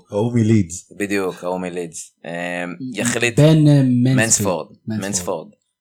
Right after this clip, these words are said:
Speaker 3: כן.
Speaker 2: אה, יחל-, הם החליטו שהם שמים את השלושה מיליון האלה על זר,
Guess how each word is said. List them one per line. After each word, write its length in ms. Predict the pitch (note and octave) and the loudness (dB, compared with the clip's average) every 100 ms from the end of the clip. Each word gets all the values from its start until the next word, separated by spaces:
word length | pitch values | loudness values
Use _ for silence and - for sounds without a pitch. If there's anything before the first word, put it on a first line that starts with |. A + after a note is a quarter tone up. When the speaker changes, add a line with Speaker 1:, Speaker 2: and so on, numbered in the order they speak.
| _ | _
Speaker 3:
כן. 220 | F#2+ F2 | -16 -10
Speaker 2:
אה, 280 | F2+ F2+ F2 - | -8 -4 -6 -6
יחל-, 280 | F#2 - A2+ - | -8 -8 -8 -4
הם 220 | G2 A#2+ | -2 0
החליטו 300 | B2 C3+ C3 | 2 0 0
שהם 140 | B2 | 0
שמים 220 | G#2 A2 A#2+ | 0 -2 -2
את 40 | |
השלושה 360 | B2+ G2 G#2 A#2+ | -2 -2 -2 0
מיליון 400 | G#2 G#2 A2+ A#2+ | -2 -2 0 0
האלה 240 | G2 F2+ | 0 -2
על 100 | E2+ | -4
זר, 400 | E2+ G#2 A#2 G#2+ | -2 2 2 2